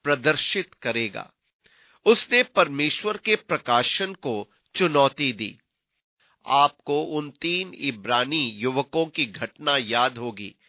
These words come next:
जिन्हें इस मूर्ति को दंडवत ना करने के कारण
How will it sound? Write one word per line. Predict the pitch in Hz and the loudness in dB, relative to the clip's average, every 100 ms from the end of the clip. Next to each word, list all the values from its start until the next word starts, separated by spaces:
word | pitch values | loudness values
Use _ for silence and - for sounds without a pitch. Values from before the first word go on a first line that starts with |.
| _ _ _ _ | _ _ _ _
जिन्हें | 110 170 175 | 0 2 4
इस | 196 190 - 127 | 4 2 -6 -8
मूर्ति | 117 147 147 - 202 | -2 -2 -2 -4 -4
को | - 190 | 0 -2
दंडवत | 120 131 143 151 185 - 113 | 0 -2 -2 -2 -2 -4 -14
ना | 110 143 180 | 0 2 2
करने | - 139 143 160 | -2 -4 -2 -4
के | 180 165 | -2 -4
कारण | 135 120 131 113 101 | 0 0 0 -2 -6